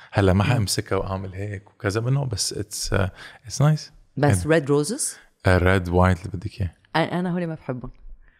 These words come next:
Speaker 2: أنا بحب غير، أنا بحب الأبيض، زهر فاتح وهيك. بلاقي it's too هيك heavy.
Speaker 1: أنا بالعكس بحب ال red roses.
Speaker 2: أنا it's the color of passion. على هولي ال red وال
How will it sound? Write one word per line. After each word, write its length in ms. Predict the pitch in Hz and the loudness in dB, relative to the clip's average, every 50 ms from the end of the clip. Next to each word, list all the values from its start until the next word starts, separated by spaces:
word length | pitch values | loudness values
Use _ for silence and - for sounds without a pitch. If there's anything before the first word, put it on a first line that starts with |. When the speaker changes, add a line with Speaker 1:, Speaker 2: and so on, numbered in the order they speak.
| _ _ - - - - - - _ _ _ _ _ _ _ _ _ _ _ - | _ _ -14 -14 -14 -14 -18 -20 _ _ _ _ _ _ _ _ _ _ _ -2
Speaker 2:
أنا 120 | 147 143 139 | 0 0 0
بحب 260 | - 143 147 131 123 | -2 -4 -4 -4 -4
غير، 340 | 120 135 131 127 110 110 113 | -2 -2 -2 -2 -2 -2 -4
أنا 100 | 117 120 | -6 -8
بحب 220 | - - 127 120 | -10 -8 -6 -6
الأبيض، 640 | 123 127 127 113 113 113 98 95 98 98 95 - - - - - - - - - 143 - | -4 -2 -2 -2 -2 -4 -4 -4 -6 -6 -8 -10 -12 -14 -18 -18 -16 -16 -16 -14 -10 -8
زهر 340 | 113 110 123 123 117 110 | -4 -2 -2 0 0 -2
فاتح 640 | - - - 120 107 104 - - - 101 - - - 113 | -4 -4 -2 -2 -2 -2 -2 -4 -6 -6 -6 -6 -8 -8
وهيك. 380 | 104 104 101 95 - - - | -6 -4 -4 -6 -6 -8 -10
بلاقي 460 | 95 107 123 139 165 - 135 123 120 | -6 -4 -4 -4 -4 -4 -8 -16 -20
it's 320 | 104 - - - - - - | -20 -18 -18 -18 -16 -12 -10
too 180 | 160 147 139 | -8 -8 -8
هيك 460 | 117 123 123 - - 95 95 117 113 107 | -8 -10 -10 -12 -12 -14 -14 -12 -10 -8
heavy. 240 | 117 120 - - - - - _ _ _ _ - | -8 -8 -8 -10 -14 -16 -18 _ _ _ _ 0
Speaker 1:
أنا 180 | 98 87 85 | 2 2 2
بالعكس 400 | 82 85 85 87 87 - - - | 2 0 -2 -2 -4 -4 -8 -12
بحب 220 | - - - 90 87 | -8 -6 -4 -2 -2
ال 220 | 85 85 90 90 | -2 -4 -6 -8
red 120 | - 98 | -10 -10
roses. 280 | 98 101 104 90 87 - - _ _ _ _ - | -10 -10 -10 -12 -14 -16 -20 _ _ _ _ -6
Speaker 2:
أنا 300 | - 135 131 123 127 131 | -4 -2 -2 -2 -2 -2
it's 40 | 147 | -4
the 160 | 151 165 190 185 - | -4 -4 -4 -2 -2
color 260 | 220 208 202 202 226 190 | 0 0 0 0 -2 -2
of 20 | - - 196 | -2 -2 -2
passion. 260 | 185 - - - 101 92 - _ _ _ _ _ _ _ - - - - - - - | 0 -2 -2 -4 -4 -6 -8 _ _ _ _ _ _ _ -16 -14 -14 -14 -14 -6 0
على 120 | - 131 135 156 | 2 4 6 6
هولي 300 | 214 226 214 202 185 175 | 6 6 6 6 6 6
ال 300 | 160 151 143 131 127 123 | 4 4 4 6 6 6
red 300 | 151 165 180 165 135 131 | 6 4 4 2 2 0
وال 340 | 120 113 113 110 107 110 | 2 2 4 2 2 2